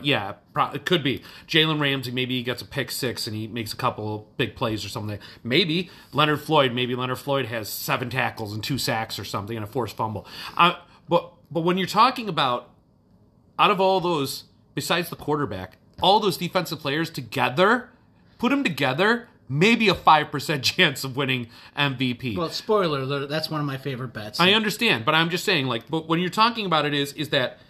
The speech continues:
Speaker 1: if you're talking about one of these Rams running backs actually gets twenty carries in this game, you might be talking about this guy came out of nowhere and won the M V P.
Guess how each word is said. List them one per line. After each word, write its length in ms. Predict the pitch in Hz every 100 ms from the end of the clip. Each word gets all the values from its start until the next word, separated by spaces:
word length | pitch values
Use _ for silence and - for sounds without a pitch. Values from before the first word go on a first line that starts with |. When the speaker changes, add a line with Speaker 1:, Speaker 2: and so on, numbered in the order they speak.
| _ _ -
Speaker 1:
if 180 | 156
you're 100 | 170 220
talking 420 | 247 220 220 208
about 380 | 175 147 147 - _ _ _ _ _ -
one 240 | 131 147
of 120 | 170
these 200 | 175 180
Rams 320 | 165 165 156
running 280 | 131 131 113
backs 300 | 104 98 - - _ _
actually 500 | 156 160 - 185 190
gets 360 | 156 156 156 -
twenty 380 | - 135 131 156
carries 640 | 156 135 104 80 82 - - _ _ _ _ _ _
in 120 | - 151
this 180 | 151
game, 360 | - 139 101 92 - _ _ -
you 160 | 156
might 260 | 185 175 170
be 140 | 170 160
talking 420 | 165 147 151 143
about 460 | 127 127 117 - - _ _ _ -
this 200 | 127 147
guy 140 | 143
came 200 | 143 135
out 100 | 127
of 80 | 113
nowhere 320 | 110 104 98
and 120 | 98
won 140 | 98 92
the 100 | 92
M 120 | 85
V 100 | 82
P. 240 | - 67